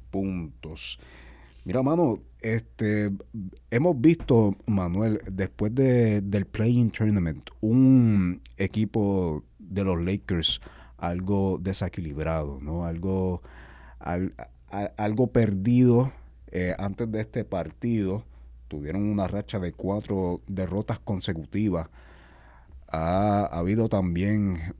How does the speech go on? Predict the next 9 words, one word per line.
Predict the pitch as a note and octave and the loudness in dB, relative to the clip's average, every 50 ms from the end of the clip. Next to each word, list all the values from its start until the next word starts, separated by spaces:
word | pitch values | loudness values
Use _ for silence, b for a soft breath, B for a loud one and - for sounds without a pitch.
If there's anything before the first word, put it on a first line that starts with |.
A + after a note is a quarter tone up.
| - - | -8 -6
un, | F2 F2 F2 F2+ F#2 F#2 F#2 F2+ F#2+ - F#2+ - - | -4 -2 -2 0 0 0 0 0 -2 -4 -6 -6 -4
rumores, | G#2 E2 D#2+ D#2 F2 G2 G2+ F#2 D2+ C#2+ C#2 - - - - - - - - | -4 -4 -2 0 0 0 0 0 -2 -4 -6 -6 -8 -8 -8 -10 -16 -16 -12
¿no? | - D2 C#2+ D#2 D#2+ F#2+ G2 | -10 -6 -4 -4 -4 -4 -4
De | G2 E2+ | -4 -6
cierta, | D#2+ - - E2+ D#2+ D#2+ F2 - - G2 F#2+ G2 F#2+ F2+ F2+ F2 E2+ E2 B B B B B B B B B B B B B B B - | -6 -6 -6 -6 -6 -6 -6 -8 -6 -2 -2 0 0 0 0 0 -2 -4 B B B B B B B B B B B B B B B -16
de, | - - C#2+ D2+ D#2 A1 C2+ | -12 -8 -6 -6 -6 -6 -8
de, | D2 - - | -10 -12 -12
de | - C#2 A#1+ D2 F#2 F2+ | -12 -12 -8 -6 -6 -6
cierta, | - - G2 F#2+ G2 - - A2 A2 A2 G#2+ G#2 G#2 G2+ G2 F#2+ F2+ F2 D#2+ D#2 | -4 -4 -6 -6 -6 -4 -2 0 0 0 0 0 0 0 0 0 -2 -2 -4 -6